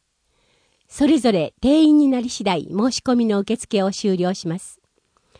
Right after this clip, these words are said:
予約は一家族につき二日までとさせていただきます。コース名、日程、時間、定員、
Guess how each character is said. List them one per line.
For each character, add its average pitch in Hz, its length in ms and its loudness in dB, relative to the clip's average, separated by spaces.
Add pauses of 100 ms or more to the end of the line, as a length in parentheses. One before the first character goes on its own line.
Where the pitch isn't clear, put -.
(360)
予 240 100 4
約 294 360 0
は 226 220 -2
一 240 260 -4
家 302 120 -2
族 247 260 -6
に 165 140 -4
つ - 140 -18
き - 240 -10
二 - 220 -16
日 - 120 0
ま 294 140 0
で 254 120 -2
と 165 120 -6
さ 175 140 -6
せ 156 140 -6
て - 100 -10
い 147 100 -8
た 156 100 -8
だ 160 120 -10
き - 140 -12
ま 151 100 -6
す。 - 200 -20 (1300)
コ 320 180 4
ー 311 60 2
ス - 240 0
名、 180 420 0
日 208 220 -2 (180)
程、 233 320 2 (320)
時 196 160 -4
間、 254 400 -2 (240)
定 240 260 4
員、 190 340 0